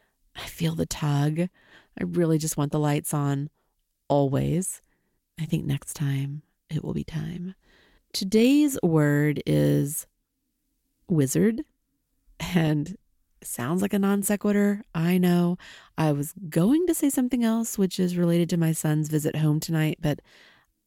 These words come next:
I had this weird moment of, "Well, if I had to draw that, I can't draw that." So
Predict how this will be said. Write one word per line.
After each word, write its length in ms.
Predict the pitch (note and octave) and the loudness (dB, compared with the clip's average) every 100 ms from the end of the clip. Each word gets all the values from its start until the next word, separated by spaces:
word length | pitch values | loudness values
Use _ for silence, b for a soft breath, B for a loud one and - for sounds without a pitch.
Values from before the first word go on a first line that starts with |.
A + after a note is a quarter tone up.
| _ _ _ _ _ _ | _ _ _ _ _ _
I 60 | E3 | 0
had 160 | E3 D#3 | 0 0
this 160 | - | -2
weird 360 | D#3+ D#3+ D3+ D3 | 2 4 2 2
moment 300 | D3+ D#3 D3 | 2 2 2
of, 160 | D3 | 0
"Well, 260 | D3 C#3+ C#3 | -2 -2 -2
if 180 | - - | -4 -2
I 80 | G#3 | -2
had 80 | A#3+ | -2
to 80 | |
draw 340 | B2+ D3+ D3 D3 | -4 -2 0 0
that, 240 | C3 - | -2 -6
I 140 | C3 D3 | -6 -6
can't 320 | - D#3 - | -2 -2 -2
draw 240 | D3 C3+ | -2 -2
that." 340 | C3+ A#2+ - - | -2 -6 -8 -8
So 320 | - D#3 | -2 0